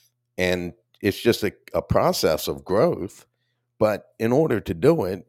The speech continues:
you, you, you have to be in a place where you've surrendered yourself completely to God to really wanna know the truth. And that's what you're seeking. Otherwise, i-, it's not gonna benefit you to do anything from that perspective.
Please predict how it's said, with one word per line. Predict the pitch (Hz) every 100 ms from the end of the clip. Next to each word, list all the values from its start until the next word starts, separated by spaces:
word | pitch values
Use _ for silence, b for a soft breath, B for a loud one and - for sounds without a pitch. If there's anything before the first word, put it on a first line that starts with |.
| -
you, | 107 87 -
you, | 107 -
you | 110 110
have | - 180
to | 160
be | 147
in | 123
a | 87
place | 123 123 107
where | 90
you've | 95 90
surrendered | - 92 107 139 107
yourself | 87 82 98 110 -
completely | 90 - 95 69 78
to | 71
God | 90 113 98 87
to | 101 90 90 90 _ _ _ _ _ -
really | 95 117 120
wanna | 101 107 98
know | 95 95
the | 80 76
truth. | - 160 147 110 - _ _ _ _ _ _ _ _ _
And | 110 110 120 117 _ _ _ _ _ _
that's | 104 104 107
what | 98
you're | 95
seeking. | 87 156 175 - - - _
Otherwise, | - 139 135 87 87 101 - - 98
i-, |
it's | 95 - 98
not | 104 101
gonna | 104 87
benefit | 104 107 - 95 -
you | 90
to | 87
do | 80 92 85 78 - _ _
anything | 110 135 101 73 60 80 98 _ _ _ -
from | 95
that | 87 76 -
perspective. | 73 - 71 - - - -